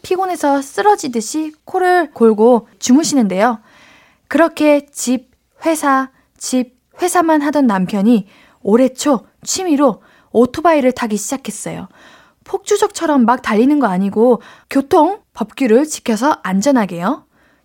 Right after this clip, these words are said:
취미가 생기니까 남편 얼굴이 좀 밝아지더라고요. 주말에 몇 시간 정도 달리고 오면 경치도 보고 스트레스도 풀리고 좋다고 했습니다.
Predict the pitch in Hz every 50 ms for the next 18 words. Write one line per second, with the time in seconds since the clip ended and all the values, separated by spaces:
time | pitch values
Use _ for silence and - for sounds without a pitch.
0 | _ - - 415 415 440 403 381 359 - 359 359 359 370 349 339 311 - - 240
1 | 233 226 220 214 202 196 190 240 277 254 202 185 180 190 - 240 233 220 - 208
2 | 190 - 190 185 185 247 262 254 - - 240 220 196 185 - 170 170 165 175 180
3 | 196 196 - _ _ _ _ _ _ _ _ - - 247 233 247 247 233 226 233
4 | 220 202 190 190 - - 277 277 262 262 240 220 220 214 - 190 185 208 202 214
5 | 190 180 196 254 285 277 247 - - - - - _ - - 208 196 202 202 -
6 | 233 262 233 202 185 175 - - 190 233 339 392 - - - - _ - - -
7 | - 392 392 370 - - - 247 233 233 - 330 311 285 247 - 330 330 311 -
8 | - - - 226 - 285 294 262 262 269 262 - - 240 196 185 185 165 175 -